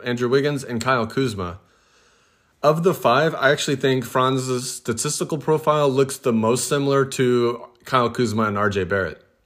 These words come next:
So <clears throat> all three of these guys, Franz, Kuzma, and Barrett, played about thirty-one, thirty to thirty-one minutes per game as rookies. So high, high, um,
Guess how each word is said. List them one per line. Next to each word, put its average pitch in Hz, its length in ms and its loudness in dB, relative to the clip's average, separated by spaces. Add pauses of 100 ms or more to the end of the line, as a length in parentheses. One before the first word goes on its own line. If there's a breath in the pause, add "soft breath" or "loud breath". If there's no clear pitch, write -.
(1500 soft breath)
So 135 500 4 (180)
<clears throat> 151 160 -10
all 165 300 6
three 170 320 4
of 143 140 4
these 131 220 2
guys, 117 440 2
Franz, 131 600 -2 (200)
Kuzma, 123 640 0 (140)
and 107 400 -4
Barrett, 120 380 4 (680)
played 131 300 6
about 123 340 2
thirty-one, 139 720 2
thirty 160 240 4
to 147 100 2
thirty-one 139 440 2
minutes 127 260 -2
per 131 160 -2
game 117 260 -2
as 113 160 -4
rookies. 107 500 -6 (240)
So 101 220 -4
high, 117 220 0
high, 165 640 -2 (380)
um, 123 640 -6